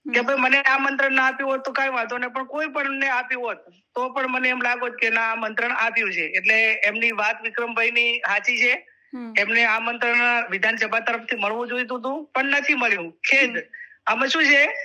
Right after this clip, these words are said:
Speaker 1: કે આમંત્રણ આપે ના આપે પણ એના કરતાંય એમના દિલમાં
Speaker 2: હમ.
Speaker 1: જે કોઈ પણ માટેની ભાવના કેવી છે એ ભાવના ઉડીને આખી આવે છે.
Speaker 2: હમ.
Speaker 1: ભગવાનને પ્રાર્થના કરીએ કે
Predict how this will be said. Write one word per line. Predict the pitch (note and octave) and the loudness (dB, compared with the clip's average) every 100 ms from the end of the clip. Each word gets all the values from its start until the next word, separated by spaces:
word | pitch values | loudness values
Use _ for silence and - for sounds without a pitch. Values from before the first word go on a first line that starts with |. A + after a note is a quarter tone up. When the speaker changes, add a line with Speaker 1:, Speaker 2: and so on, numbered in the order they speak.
| - - | -12 0
Speaker 1:
કે | A#3+ | 4
આમંત્રણ | A3+ B3 C4+ C#4 C#4+ | 4 4 2 2 2
આપે | C4+ B3+ C4 C4+ C4+ | 4 4 4 4 4
ના | B3+ | 4
આપે | B3+ C4+ | 2 2
પણ | C4+ C4+ C4+ A#3 | 0 0 2 2
એના | A#3+ C#4 | 4 4
કરતાંય | C4+ C4 C4 C#4+ C#4+ - _ _ _ - | 2 0 2 4 4 0 _ _ _ -2
એમના | A#3+ B3+ C#4+ | -2 2 0
દિલમાં | A#3 A#3+ D4 D4 A3 - - _ _ - | 2 2 2 2 0 -4 -14 _ _ -10
Speaker 2:
હમ. | B3 A3+ | -8 0
Speaker 1:
જે | A#3+ C4 | 2 2
કોઈ | C4 C#4 | 2 0
પણ | C#4 D4 | 2 2
માટેની | C#4 C4+ D4 | 4 4 4
ભાવના | C#4 G3 F#3+ A3+ C#4 | 2 2 4 4 4
કેવી | C#4+ C#4 C#4 B3+ | 6 4 4 4
છે | B3+ A#3+ - | 4 2 0
એ | A#3+ | -4
ભાવના | G3+ G3 A3+ C4 C4 B3+ B3 - - | 0 2 2 2 4 2 0 -4 -4
ઉડીને | A#3 B3+ B3+ | 2 4 6
આખી | A#3 A#3 C4 | 4 4 4
આવે | A#3 A#3+ B3+ | 4 4 4
છે. | C4 F4+ - - C4+ | 2 0 -10 -18 -14
Speaker 2:
હમ. | A#3 | -8
Speaker 1:
ભગવાનને | A3 F#3+ A#3+ A#3+ | -4 0 0 0
પ્રાર્થના | A#3 A3+ E3+ - | 2 2 2 2
કરીએ | B3+ B3 C4 D4+ - _ _ _ _ - | 2 4 4 4 0 _ _ _ _ 0
કે | A#3 B3 B3 | 4 6 6